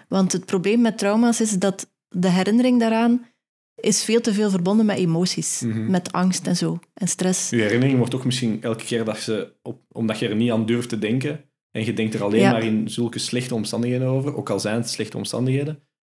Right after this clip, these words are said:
Speaker 2: wordt het misschien ook maar elke keer
Speaker 1: Ja,
Speaker 2: erger.
Speaker 1: je hebt, eh, vermijdgedrag dan,
Speaker 2: Inderdaad.
Speaker 1: hè. Eh,
Speaker 2: Mhm.
Speaker 1: je wilt er niet aan denken, je wilt ook niet aan omstandigheden komen waaraan je er misschien aan zou herinnerd worden. En op den duur kan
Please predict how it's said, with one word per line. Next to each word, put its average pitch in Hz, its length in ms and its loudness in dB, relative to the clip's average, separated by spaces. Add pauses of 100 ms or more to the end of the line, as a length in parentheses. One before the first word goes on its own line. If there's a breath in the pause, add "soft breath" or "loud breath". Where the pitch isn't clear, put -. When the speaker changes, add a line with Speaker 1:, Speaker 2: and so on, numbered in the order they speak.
(100)
Speaker 2:
wordt 113 160 -4
het 117 100 -4
misschien 117 220 -2
ook 107 100 -4
maar 107 140 -6
elke 113 280 -4
keer 110 140 -6
Speaker 1:
Ja, 90 60 -4
Speaker 2:
erger. 208 240 2
Speaker 1:
je 226 60 2
hebt, 220 240 -2
eh, 208 100 2
vermijdgedrag 180 840 2
dan, 165 140 4
Speaker 2:
Inderdaad. 202 300 4
Speaker 1:
hè. - 80 -2
Eh, 180 140 4
Speaker 2:
Mhm. 180 100 4
Speaker 1:
je 180 60 4
wilt 185 160 2
er 196 80 0
niet 190 120 4
aan 175 100 4
denken, 226 440 2
je 196 100 0
wilt 190 200 0
ook 180 80 0
niet 214 120 4
aan 196 60 6
omstandigheden 220 640 2
komen 214 300 2
waaraan 190 340 4
je 175 100 4
er 180 160 2
misschien 220 420 4
aan 190 200 2
zou 180 180 2
herinnerd 190 460 4
worden. 247 380 2 (460 loud breath)
En 196 240 2
op 185 100 2
den 185 160 4
duur 202 200 2
kan 202 320 0